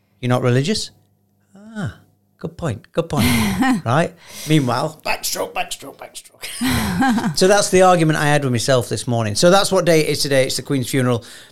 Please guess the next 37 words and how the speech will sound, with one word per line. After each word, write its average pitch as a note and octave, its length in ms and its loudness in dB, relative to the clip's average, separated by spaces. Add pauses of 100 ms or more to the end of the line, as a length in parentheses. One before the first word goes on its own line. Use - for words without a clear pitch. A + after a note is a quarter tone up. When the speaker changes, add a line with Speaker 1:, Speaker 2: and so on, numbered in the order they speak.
(160)
Speaker 1:
We're C#3 100 -6
doing E3+ 200 4
a D#3+ 60 4
little, D3+ 540 -2
uh, B2+ 420 -2 (300)
Speaker 2:
Afternoon G3 580 4
tea. E3+ 300 -4
Speaker 1:
like F3+ 160 -2
a D#3 40 -6
cream E3 300 2
tea, D#3+ 220 2
aren't D3+ 200 2
we? C3 60 0
We're C3+ 100 0
doing C3+ 160 0
finger D#3 320 0
sandwiches. B2+ 840 0 (220)
That's - 260 0
not B2+ 120 2
a B2 40 2
euphemism. A2 640 0 (320)
Not, F#3 300 4
the A#3 220 4
Speaker 2:
<laughs> - 20 6
Speaker 1:
girls D3+ 300 4
are B2 40 4
off. - 120 -2
We C3+ 80 4
haven't C#3 120 2
got C3 160 2
time. C3+ 280 4 (360)
Um, D3+ 760 2 (120)
we're D#3+ 80 -8
doing E3 240 2
that. C3 280 0 (340)
We're C3+ 80 -4
doing C3+ 840 2